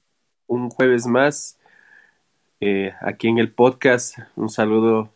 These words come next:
a Alexis, Cristian, Dizzy, Ladrillo, Morinsky, Interceptor. Un saludo, ¿cómo les ha estado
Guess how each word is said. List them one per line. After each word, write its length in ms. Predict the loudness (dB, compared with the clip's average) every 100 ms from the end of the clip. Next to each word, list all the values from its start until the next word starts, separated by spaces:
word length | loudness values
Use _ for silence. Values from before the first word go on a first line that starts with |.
| _
a 80 | -6
Alexis, 600 | -2 -2 -2 0 0 -2
Cristian, 560 | -2 -2 0 0 0
Dizzy, 560 | 0 -2 0 0 0 -2 _ -20 -20 _ _ _ _ _ _ _ -4
Ladrillo, 500 | 0 4 4 4 2
Morinsky, 760 | 2 2 0 -2 -2 -2 -4 -8
Interceptor. 960 | -8 -4 -4 -2 -4 0 2 2 -2 _ _ _ -20 -20 _ _ -20 -20 _ -14
Un 160 | -4 -4
saludo, 600 | 0 2 2 2 0 -2 _ _
¿cómo 220 | -4 -2
les 180 | 0 0
ha 60 | -2
estado 560 | -2 -2 0 0 -2